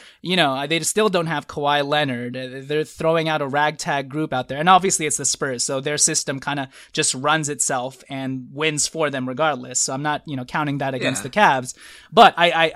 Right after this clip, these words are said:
Speaker 1: I still have yet to see, outside of the Boston game, like, a dominant win where, you know, wire to wire, this was a legitimate, they beat one of the real best teams in the league. So that'll be interesting to see.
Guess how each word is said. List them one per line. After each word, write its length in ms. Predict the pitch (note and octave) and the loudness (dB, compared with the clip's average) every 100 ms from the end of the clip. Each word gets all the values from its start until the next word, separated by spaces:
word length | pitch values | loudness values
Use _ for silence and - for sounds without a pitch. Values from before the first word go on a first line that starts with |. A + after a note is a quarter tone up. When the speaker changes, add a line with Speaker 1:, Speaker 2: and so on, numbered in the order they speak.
| - | -2
Speaker 1:
I 140 | E3 | -2
still 340 | E3+ - G3 F#3 | -2 0 2 2
have 160 | E3+ | 0
yet 220 | D#3+ D3+ | 0 -2
to 80 | D#3+ | -2
see, 340 | - E3 D3+ D3 | -4 -4 -4 -2
outside 460 | D3+ - G3+ G#3+ | -2 2 4 4
of 80 | G#3 | 4
the 80 | F#3+ | 2
Boston 520 | F3 F3 F#3+ - C#3 | 6 6 4 -4 -6
game, 200 | C3 C3 | -6 -4
like, 160 | C3 C#3 | -6 -4
a 40 | |
dominant 540 | C3+ D#3+ D#3+ D3+ D3 | 2 4 4 0 -4
win 380 | C#3+ D3 D3 D3 | -2 0 2 0
where, 360 | C#3 C3+ C3 C3 _ _ - | -4 -4 -4 -8 _ _ -6
you 80 | D3+ | -2
know, 120 | C#3 | 0
wire 320 | C#3 E3 E3 | 6 8 8
to 80 | D#3 | 6
wire, 360 | D3+ D3+ D3+ | 4 4 4
this 280 | C#3+ D3+ - | 2 2 0
was 120 | D3+ | -2
a 60 | C#3+ | -2
legitimate, 640 | C3+ C3 D3 D3 C#3 C3+ | -4 -2 -2 0 -4 -2
they 200 | C#3+ C#3+ | 0 0
beat 540 | C3+ C3 C#3 C#3 - - | -2 -4 -4 -4 -10 -14
one 300 | - D3 D3+ | -8 -2 0
of 60 | C#3 | 0
the 280 | C3+ C3 - | -2 -4 -6
real 360 | C#3+ D3 D3+ C#3+ | -8 0 2 2
best 360 | C3 C#3 - - | 0 -2 -2 -4
teams 240 | C3+ C3 | -4 -2
in 80 | B2+ | -4
the 80 | A#2+ | -4
league. 320 | D3+ B2+ B2 | -4 -4 -4
So 220 | C#3+ B2 - - - | -4 -4 -8 -6 2
that'll 200 | A3 A#3 | 4 6
be 140 | G#3 | 4
interesting 460 | F3 F3 - E3 D#3 | 0 -2 -2 -4 -2
to 100 | D3 | -2
see. 440 | - D3 D3 | -2 0 -2